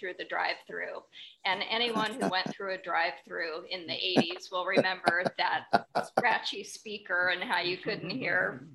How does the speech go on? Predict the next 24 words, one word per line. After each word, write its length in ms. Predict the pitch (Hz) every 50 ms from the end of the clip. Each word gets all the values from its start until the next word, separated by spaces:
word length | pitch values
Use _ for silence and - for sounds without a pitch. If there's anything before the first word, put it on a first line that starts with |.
| - 156
you 140 | - 233 180
know, 160 | 170 165 165 170 - - - -
anything 400 | 220 202 180 196 240 - - 165 - -
that 140 | 185 - - -
they 120 | 185 170 160
were 100 | 170 180
saying. 400 | - - 196 156 147 143 139 156
And 60 | 160 170
it 60 | 160
was, 280 | 143 165 180 - - -
uh, 160 | - 170 160 -
"Yeah, 180 | 185 226 233 220
we 80 | 226 233
get 200 | 226 262 247 -
your 240 | - 208 214 208 - -
order 260 | - 220 214 214 208 202
right 220 | 202 196 190 214
or 60 | 190 185
you 160 | 170 180 202
don't 260 | 202 190 190 180 -
pay." 260 | - 220 156 143 139 143
And 80 | - 160
that's 240 | 165 180 156 143
a 40 | 123